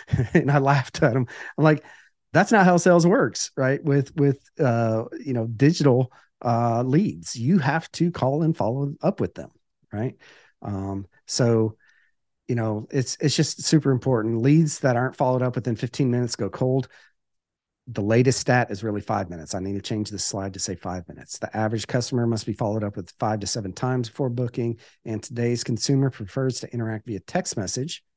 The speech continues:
That's another important piece, right? Versus a phone call or an email. All right. Um, so we, our C R M, the appointment machine dot com,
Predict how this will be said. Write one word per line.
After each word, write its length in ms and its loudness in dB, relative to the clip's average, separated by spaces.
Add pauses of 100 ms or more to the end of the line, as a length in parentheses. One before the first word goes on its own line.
(240)
That's 240 -2
another 260 -2
important 380 -8
piece, 400 -8 (160)
right? 220 -2 (600)
Versus 460 -2
a 60 -4
phone 200 0
call 240 -2
or 80 -4
an 80 -4
email. 380 -8 (280)
All 80 -12
right. 240 -2 (460)
Um, 400 -2 (720)
so 500 4 (720)
we, 400 4 (220)
our 260 4
C 240 2
R 160 6
M, 380 0
the 80 -2
appointment 480 0
machine 420 -2
dot 220 -4
com, 440 -6